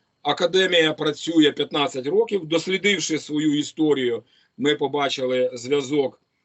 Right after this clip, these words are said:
з Ат-, в Атлантиді з Тотом Атлантом. Він керував нашою школою і були,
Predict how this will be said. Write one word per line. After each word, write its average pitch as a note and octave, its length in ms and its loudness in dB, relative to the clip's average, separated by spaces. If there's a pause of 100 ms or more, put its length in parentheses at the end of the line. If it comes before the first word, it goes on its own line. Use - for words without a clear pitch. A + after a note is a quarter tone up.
(140)
з B2 280 -4
Ат-, B2+ 460 0
в C#3 120 -4
Атлантиді D3 720 2
з C3 300 -4
Тотом B2+ 360 -2
Атлантом. A3+ 540 -2 (260)
Він F#3 260 0
керував G#3 600 2 (280)
нашою F3 540 -4
школою E3 720 0
і D3+ 400 4
були, D3 460 4